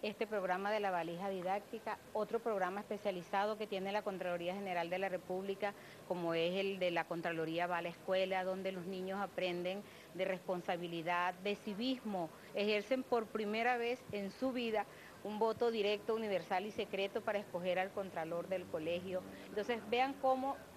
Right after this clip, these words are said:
el Estado, a través de sus distintas instituciones, ha venido articulando políticas en materia preventiva.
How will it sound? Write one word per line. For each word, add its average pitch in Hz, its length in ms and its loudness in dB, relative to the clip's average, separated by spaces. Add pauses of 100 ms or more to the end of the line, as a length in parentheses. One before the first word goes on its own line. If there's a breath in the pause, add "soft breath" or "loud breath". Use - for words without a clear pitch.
(280)
el 220 140 0
Estado, 240 480 4
a 214 80 0
través 196 260 2
de 247 100 0
sus 247 160 -4
distintas 226 540 -2
instituciones, 226 800 -4 (340 loud breath)
ha 208 80 2
venido 240 380 4
articulando 226 720 0
políticas 220 760 0
en 190 120 -4
materia 180 460 0
preventiva. 156 680 -2